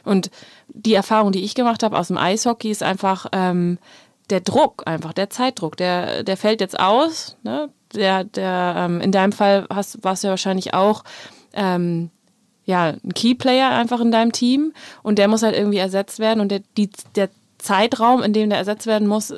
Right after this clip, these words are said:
sollte so knapp wie möglich, mm, bemessen werden. Und das ist aber in erster Linie erstmal keine persönliche Entscheidung, sondern einfach so eine Teamentscheidung, ne? Wie kriegen wir,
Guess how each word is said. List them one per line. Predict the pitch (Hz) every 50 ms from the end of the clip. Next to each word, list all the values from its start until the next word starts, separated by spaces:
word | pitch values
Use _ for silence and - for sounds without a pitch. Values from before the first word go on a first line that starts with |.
| - - _
sollte | 202 214 202 202 208 202 190
so | 196 190 - _
knapp | - - 208 202 -
wie | 202 190
möglich, | 196 208 214 - 190 170 - - _ _ _ _ _ _ _ _ _
mm, | - 120 110 117 113 - - - _ _ _ _ _
bemessen | - - 180 185 185 180 175 165 - 185 175
werden. | 170 170 170 180 202
Und | 190 202 202
das | 214 214
ist | 220 214 220
aber | 208 196 214 262
in | 269
erster | - 226 247 - 240
Linie | 208 208 214 208
erstmal | - 214 - 233 220 220 - - - - - _ _ _
keine | - - 214 208 196 185
persönliche | - 190 185 175 202 233 254 269 254 277 262
Entscheidung, | 240 247 - 247 240 233 226
sondern | 214 202 202
einfach | - 202 190 202 180
so | - 190
eine | 185 170 165 165 165 - _
Teamentscheidung, | - - 214 233 240 240 247 - 247 240 247 262 285 277 233
ne? | 196 233 285 302 -
Wie | 226 202
kriegen | - - 214 208
wir, | 202 196 190 185